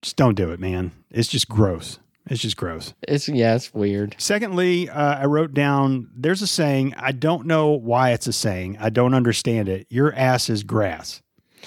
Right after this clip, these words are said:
Speaker 1: The fuck
Speaker 2: I
Speaker 1: does
Speaker 2: was
Speaker 1: that
Speaker 2: thinking
Speaker 1: mean?
Speaker 2: that when he, when, uh, what was his name? Like, Bucko Hendershot?
Speaker 1: Mm, yeah.
Speaker 2: Bubba. Yeah, he's like, "Your ass is grass after this, boy. Grass, I tell ya."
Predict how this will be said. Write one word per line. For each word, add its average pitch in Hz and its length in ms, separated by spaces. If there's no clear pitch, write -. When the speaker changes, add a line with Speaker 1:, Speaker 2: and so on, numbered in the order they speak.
Speaker 1:
The 175 80
fuck 180 140
Speaker 2:
I 220 60
Speaker 1:
does 262 80
Speaker 2:
was 302 120
Speaker 1:
that 175 160
Speaker 2:
thinking - 240
Speaker 1:
mean? 240 140
Speaker 2:
that 226 200
when 208 160
he, 214 260
when, 175 220
uh, 151 540
what 147 180
was 143 140
his 123 160
name? 123 280
Like, 110 360
Bucko 143 640
Hendershot? 156 680
Speaker 1:
Mm, 123 320
yeah. 107 180
Speaker 2:
Bubba. 127 400
Yeah, 175 200
he's 156 140
like, 139 180
"Your 160 160
ass 147 260
is 113 140
grass 131 520
after 113 260
this, 120 220
boy. 107 400
Grass, 139 640
I 107 140
tell 113 280
ya." 113 220